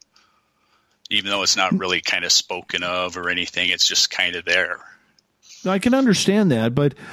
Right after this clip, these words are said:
Speaker 2: I mean, for people, you know, there's still that taboo out there that if you go in search of anything that's outside of the Word of God, which would be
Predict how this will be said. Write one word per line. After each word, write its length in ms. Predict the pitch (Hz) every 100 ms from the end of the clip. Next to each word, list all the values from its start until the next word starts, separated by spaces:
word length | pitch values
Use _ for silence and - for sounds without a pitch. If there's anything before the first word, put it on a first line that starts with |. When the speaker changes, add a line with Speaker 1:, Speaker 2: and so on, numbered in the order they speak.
| -
Speaker 2:
I 120 | - 160
mean, 220 | 170 165
for 280 | 160 165 151
people, 920 | - 214 220 214 190 185 170 160 151
you 120 | 151
know, 120 | 143
there's 180 | 143 143
still 180 | - 202
that 180 | 196 151
taboo 580 | 170 160 143 147 147
out 260 | 110 104 98 -
there 500 | 98 92 76 76 - - - - -
that 380 | 123 123 123
if 280 | 117 123 110
you 200 | 127 127
go 380 | 127 127 127 127
in 240 | 120 113
search 400 | 110 - 147 135
of 160 | 131 110
anything 600 | 113 131 123 117 107 107
that's 240 | 107 101
outside 500 | 107 123 - - 113
of 60 | 110
the 80 | 104
Word 220 | 110 104
of 120 | 92
God, 320 | 101 117 110
which 240 | 101 101 -
would 200 | 98 85
be 400 | 110 107 104